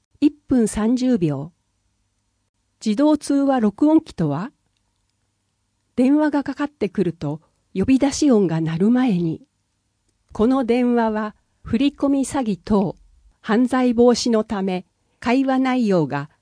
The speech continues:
自動録音されます」の警告メッセージが流れ、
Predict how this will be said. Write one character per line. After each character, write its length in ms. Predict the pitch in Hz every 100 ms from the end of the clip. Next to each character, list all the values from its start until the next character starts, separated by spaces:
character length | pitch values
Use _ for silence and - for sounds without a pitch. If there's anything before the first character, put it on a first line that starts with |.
| _ -
自 140 | 196
動 220 | 254 262
録 280 | 269 294 285
音 180 | 196 160
さ 140 | -
れ 100 | 139
ま 140 | 143 131
す」 180 | - - _ _ _ _ _ _ _ -
の 220 | 208 196 - _ _
警 180 | - 302
告 260 | 311 302
メ 120 | 285 294
ッ 20 |
セ 200 | - 226
ー 40 |
ジ 140 | 180 170
が 120 | 165
流 180 | 165 170 170
れ、 220 | 156 165